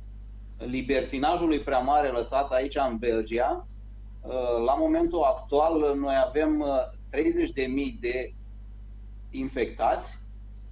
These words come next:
cu trei mii nouă sute de decese. Trei mii nouă sute de decese la o populație de zece milioane înseamnă unsprezece la sută.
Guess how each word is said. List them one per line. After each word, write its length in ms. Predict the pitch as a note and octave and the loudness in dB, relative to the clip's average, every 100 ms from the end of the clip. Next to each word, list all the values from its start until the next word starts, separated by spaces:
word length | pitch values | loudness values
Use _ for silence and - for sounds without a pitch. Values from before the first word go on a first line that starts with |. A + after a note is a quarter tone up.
| - - - - - | -14 -14 -16 -14 -8
cu 600 | C3+ C#3+ D3+ D3 C3+ A#2+ - | 0 4 6 6 4 0 -2
trei 180 | D#3 F3 | 2 4
mii 160 | E3 | 4
nouă 300 | D#3 D#3+ D3 | 4 4 2
sute 320 | C#3 D#3+ D#3 | 0 -2 0
de 120 | C#3+ C3+ | 0 0
decese. 720 | C3+ C3+ E3+ D3 - A2 A2 | -2 0 0 0 0 -6 -2
Trei 140 | C#3 | 0
mii 140 | E3 D#3+ | 2 2
nouă 200 | D#3 D#3+ | 2 0
sute 220 | D#3+ E3 | 0 -2
de 100 | C#3+ | 0
decese 480 | C#3 C3+ D#3 E3+ D#3+ | 0 0 -2 -2 0
la 120 | E3 | 2
o 80 | D#3 | 0
populație 520 | - - C#3 E3 E3 | -4 -4 0 0 0
de 120 | C3 | -4
zece 280 | B2+ D#3+ D3+ | -2 -2 0
milioane 560 | C3+ C3+ E3 D3+ A2+ - - - - - | -2 2 2 2 -4 -8 -14 -14 -14 -12
înseamnă 340 | - D#3 D#3 | -2 0 0
unsprezece 640 | C#3 E3 E3 C#3 B2+ A2+ | 0 -2 -2 -4 -4 -2
la 120 | B2+ | 0
sută. 420 | B2+ F3 D#3 A2+ | 2 0 0 -4